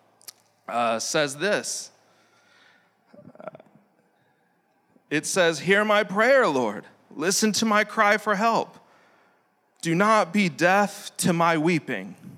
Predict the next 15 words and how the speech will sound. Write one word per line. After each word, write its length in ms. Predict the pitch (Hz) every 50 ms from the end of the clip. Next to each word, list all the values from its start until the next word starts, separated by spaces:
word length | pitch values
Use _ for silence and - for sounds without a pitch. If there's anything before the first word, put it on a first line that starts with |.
| - _ _ _ _ _ _ _ _ _ _ _ _ _ -
I 140 | 131 147
dwell 400 | 147 143 143 147 190 214 220 214
with 200 | 196 175 160 -
you 220 | 175 175 175 175 165
like 260 | 151 160 - 147 -
a 80 | 139 131
foreigner 680 | - - - 185 190 196 196 196 190 185 180 180 175 165 -
and 100 | 135 139
a 80 | 123
stranger, 880 | - - - - - - 139 139 143 143 127 120 107 - 98 92 92 - _ _ _ _ _ _ _ _ _ _ _ _ _ _
as 180 | - 120 113 120
all 240 | 135 143 156 156
my 160 | 151 151 151 147
ancestors 840 | 147 101 123 131 127 123 120 - - 117 110 - - 120 107 107 -
were." 460 | 113 110 110 104 101 87 82 92 92